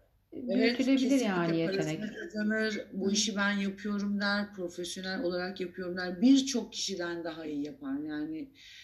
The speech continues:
Speaker 1: E, yani nasıl diyeyim, birçok çalışmayan fotoğrafçıdan mı diyeyim ya da işte bir, başka bir meslek dalı da olabilir bu.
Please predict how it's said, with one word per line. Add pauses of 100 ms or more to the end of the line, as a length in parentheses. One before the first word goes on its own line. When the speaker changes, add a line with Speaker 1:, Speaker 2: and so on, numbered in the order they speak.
(300)
Speaker 1:
E, (920)
yani
nasıl
diyeyim, (140)
birçok (600)
çalışmayan
fotoğrafçıdan
mı
diyeyim
ya
da
işte (120)
bir, (120)
başka
bir
meslek
dalı
da
olabilir
bu.